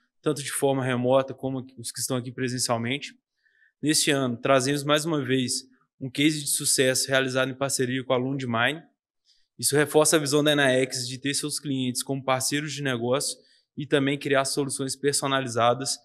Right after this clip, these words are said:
de acordo com as necessidades dos nossos parceiros. Além da cooperação entre a Enaex e Lundmine, esse trabalho, é, que vamos apresentar hoje aqui, com o título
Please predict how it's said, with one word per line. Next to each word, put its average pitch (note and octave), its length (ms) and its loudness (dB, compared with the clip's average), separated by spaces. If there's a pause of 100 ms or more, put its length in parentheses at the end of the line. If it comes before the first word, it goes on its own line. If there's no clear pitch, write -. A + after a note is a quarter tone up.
(320)
de C3+ 120 -2
acordo C3 280 -2
com C#3 80 -2
as B2+ 80 -4
necessidades B2+ 720 0
dos A#2+ 160 -10
nossos A#2 240 -4
parceiros. G#2+ 640 -4 (680)
Além C3 320 2
da F#3 80 6
cooperação D#3+ 580 6
entre C3+ 200 -2
a - 20 4
Enaex C3+ 520 2
e C3+ 260 -4
Lundmine, B2+ 640 2 (520)
esse C3+ 220 -2
trabalho, C3+ 580 6 (920)
é, B2 180 8
que A#2+ 100 -4
vamos C3 240 0
apresentar C3 600 2
hoje B2 280 2
aqui, B2 380 -6 (560)
com C3+ 180 -6
o C3 60 -6
título C3+ 560 -4